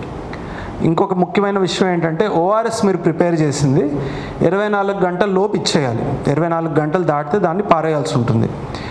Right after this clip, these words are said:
And ఇంకొకసారి అందరూ, ఆ, ఆ, కామన్గా చేసే పొరపాటు ఏంటంటే ఇప్పుడు ఓఆర్ఎస్ పెద్ద, ఆ, పొట్లాన్ని తీసుకున్నాం మనం,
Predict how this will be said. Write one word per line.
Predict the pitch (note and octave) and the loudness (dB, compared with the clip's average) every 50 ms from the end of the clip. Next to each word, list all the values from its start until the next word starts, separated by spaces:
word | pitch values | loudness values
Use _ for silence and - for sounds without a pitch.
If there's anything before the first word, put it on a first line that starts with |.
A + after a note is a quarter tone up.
| - - - - - | -10 -10 -6 -2 0
And | - E3+ E3+ | 2 2 2
ఇంకొకసారి | D#3+ E3+ F3+ F#3 G3 F#3+ - - G3+ F#3+ F#3 F#3 G3 F#3+ | 2 2 2 2 0 -2 0 0 2 2 2 0 0 0
అందరూ, | F#3 E3 D#3+ F3 F3 F3+ F#3 F3+ F3+ F3 | 0 0 0 0 0 2 2 2 0 0
ఆ, | E3+ D3+ D3+ D3+ D3+ D3+ D3 D3+ | 0 0 0 0 0 -2 0 0
ఆ, | D3+ D3 C#3+ C#3+ C#3 C3+ C#3+ C#3+ C#3+ C#3+ - | 0 0 0 0 0 0 0 -2 -2 0 0
కామన్గా | E3 D#3+ E3+ F3+ F#3 F#3 F#3 F3+ F#3 F#3 | 0 2 2 0 0 0 0 0 0 0
చేసే | E3 E3 - | 0 2 0
పొరపాటు | F3+ F3 - D#3+ D#3 D3+ F#3 E3+ D3+ E3 | 0 0 0 -2 0 0 0 0 0 0
ఏంటంటే | D#3 D3 C#3 C#3+ D3+ F#3 | 0 0 0 2 2 0
ఇప్పుడు | G3 D#3 F3+ D#3 | 2 2 2 2
ఓఆర్ఎస్ | D#3 E3+ F3+ F#3 F#3 F3+ - - - | 4 2 2 2 0 -2 -2 2 2
పెద్ద, | E3+ D3 D3 E3 E3+ F3+ - - E3+ - - D3+ | 2 4 2 0 0 0 -4 -2 0 2 2 2
ఆ, | C#3+ D3 C#3+ B2+ - | 2 2 0 0 0
పొట్లాన్ని | D#3 - - F3 E3 D#3 | -2 0 0 -2 0 2
తీసుకున్నాం | D3+ D3 C3 - - - C#3+ C3 B2+ A#2+ | 0 0 0 2 2 2 2 4 2 2
మనం, | A#2+ B2 B2 B2 A2 | 2 2 2 0 -2